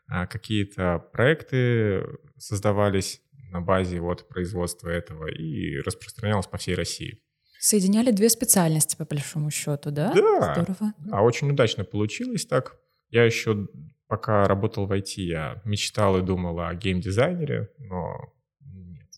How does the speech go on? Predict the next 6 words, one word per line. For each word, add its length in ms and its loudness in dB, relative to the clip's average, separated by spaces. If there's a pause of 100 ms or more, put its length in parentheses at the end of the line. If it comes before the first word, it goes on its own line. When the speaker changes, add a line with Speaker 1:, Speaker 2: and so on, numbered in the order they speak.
(400)
Speaker 1:
не 160 6
у 80 8
нас. 340 -4 (1300)
А 400 -4 (1300)
потом 420 2
меня 800 0